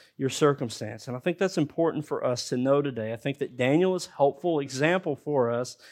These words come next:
in this on how to live faithfully.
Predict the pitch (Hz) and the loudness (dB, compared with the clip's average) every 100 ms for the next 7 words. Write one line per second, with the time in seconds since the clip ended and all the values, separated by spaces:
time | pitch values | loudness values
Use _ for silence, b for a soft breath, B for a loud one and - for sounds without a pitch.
0 | b b - 160 190 160 113 110 120 117 | b b 4 8 10 8 4 0 -2 4
1 | 143 123 123 147 185 185 180 175 180 - | 4 4 4 6 4 2 2 2 2 -4
2 | 110 - | -14 -14